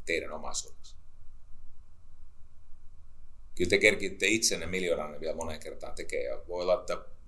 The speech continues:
voisitte tehdä munkin kanssa, mutta mä elän ihmisistä. Mä, mä elän niinku teidän kaltaisista ihmisistä. Et teidän seurassa, kun mä näen sen niinku, sen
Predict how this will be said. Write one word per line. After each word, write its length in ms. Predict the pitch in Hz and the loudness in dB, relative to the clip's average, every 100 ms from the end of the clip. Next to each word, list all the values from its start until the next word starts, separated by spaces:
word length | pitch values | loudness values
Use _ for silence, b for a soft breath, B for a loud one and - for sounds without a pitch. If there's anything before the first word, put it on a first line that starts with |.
| - | -6
voisitte 340 | - - - | -4 -4 -6
tehdä 220 | - 92 | -2 -2
munkin 320 | 87 95 95 - | 0 -2 -2 -4
kanssa, 300 | - - - | -2 0 0
mutta 340 | - - - b b b b - - - - - - - - - - - - - - - | -2 -2 0 b b b b -12 -12 -2 0 2 0 -2 -2 -4 -6 -8 -10 -8 -8 6
mä 160 | 104 113 | 12 12
elän 240 | 107 101 | 12 10
ihmisistä. 540 | 98 90 - - - - - - - - - - - - - - - - | 6 0 -2 -2 -2 -4 -8 -12 -8 -6 -6 -8 -10 -8 -8 -6 -4 2
Mä, 240 | 90 - | 2 2
mä 100 | 85 | 2
elän 300 | 92 98 87 | 6 6 4
niinku 180 | 87 87 | 2 0
teidän 260 | - 82 78 | -2 -2 -4
kaltaisista 520 | - - - - - | -4 -4 -4 -2 -2
ihmisistä. 460 | 67 - - - - - - - - - - - - - - - - - | -2 -4 -4 -4 -4 -6 -6 -6 -6 -6 -6 -2 -2 -2 -4 -6 -6 -6
Et 160 | - - - - | -6 -6 -4 8
teidän 280 | 95 101 95 | 10 12 10
seurassa, 680 | 95 95 87 - 85 - - | 6 6 4 2 0 0 -4
kun 220 | - - | -6 -4
mä 100 | 90 | 0
näen 240 | 95 90 | 2 2
sen 240 | 82 85 - | 0 -4 -6
niinku, 380 | - 85 87 - - - - - - - - | -8 -6 -6 -4 -2 -2 -2 -6 -8 -6 -6
sen 180 | - 101 | -4 -4